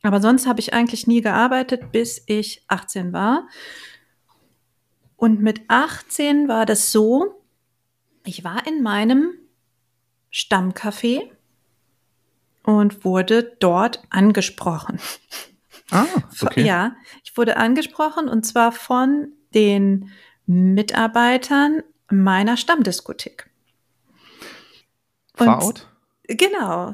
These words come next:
Speaker 1: genau. Das war
Speaker 2: Wer jetzt
Speaker 1: damals
Speaker 2: nicht weiß, worum
Speaker 1: das
Speaker 2: es geht, das war
Speaker 1: Mhm.
Speaker 2: eine Folge, frühere Folge, ich weiß nicht mehr welche, aber
Speaker 1: Genau,
Speaker 2: das
Speaker 1: da hab ich
Speaker 2: Fahrout.
Speaker 1: schon mal erzählt vom Fahrout und das ist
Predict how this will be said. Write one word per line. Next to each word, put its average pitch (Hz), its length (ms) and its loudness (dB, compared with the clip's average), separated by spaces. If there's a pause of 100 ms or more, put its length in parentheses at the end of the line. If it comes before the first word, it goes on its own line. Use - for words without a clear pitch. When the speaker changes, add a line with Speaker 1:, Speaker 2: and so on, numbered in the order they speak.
Speaker 1:
genau. 202 340 -2
Das 220 240 -4
war 226 100 0
Speaker 2:
Wer 220 220 4
jetzt 214 100 -2
Speaker 1:
damals 226 380 2
Speaker 2:
nicht - 0 -
weiß, 107 80 -2
worum 208 140 0
Speaker 1:
das 101 80 -2
Speaker 2:
es - 80 -14
geht, 113 520 -4
das 214 200 2
war 190 120 4
Speaker 1:
Mhm. 202 60 2
Speaker 2:
eine 240 180 4
Folge, 95 360 -6
frühere 95 400 -8
Folge, 98 280 -2
ich 104 120 -6
weiß - 160 -4
nicht - 100 -8
mehr 87 140 -6
welche, 95 300 -10 (100)
aber 104 100 -16
Speaker 1:
Genau, 220 200 2
Speaker 2:
das 208 60 0
Speaker 1:
da 208 100 0
hab - 80 0
ich 208 80 0
Speaker 2:
Fahrout. 233 40 0
Speaker 1:
schon 233 140 2
mal 220 180 2
erzählt 220 420 -4
vom 202 200 -6
Fahrout 220 520 0
und 233 280 2 (960)
das 208 240 -2
ist - 240 -6